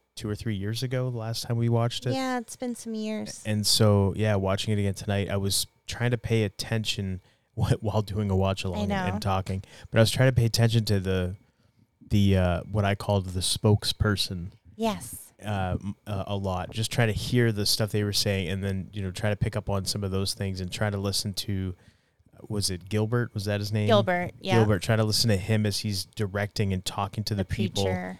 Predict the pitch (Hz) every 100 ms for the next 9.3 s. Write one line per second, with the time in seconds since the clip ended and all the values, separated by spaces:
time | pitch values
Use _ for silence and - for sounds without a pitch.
0 | - _ - 104 98 101 98 98 110 98
1 | 95 95 - - 104 101 95 98 98 98
2 | 95 - 101 95 95 92 - - 95 -
3 | 104 95 92 92 - - - 214 226 220
4 | 180 101 196 - 98 101 - 101 104 98
5 | 101 95 107 98 110 104 98 101 95 -
6 | 98 98 95 - _ _ _ _ 107 95
7 | 98 95 92 - 101 92 92 90 - 95
8 | 277 262 247 247 - 202 - 196 180 175
9 | 113 - -